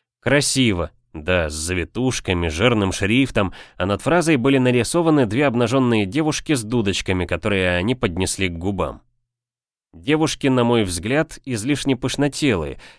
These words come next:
и грудь великовата. Но у всех ведь свои вкусы. Мне вот больше нравятся девушки спортивные, даже немного худоватые, пусть даже у них груди-то почти нет.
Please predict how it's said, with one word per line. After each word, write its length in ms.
и 80
грудь 320
великовата. 720
Но 360
у 40
всех 340
ведь 200
свои 340
вкусы. 520
Мне 200
вот 140
больше 280
нравятся 460
девушки 420
спортивные, 720
даже 300
немного 380
худоватые, 680
пусть 220
даже 220
у 60
них 260
груди-то 500
почти 380
нет. 280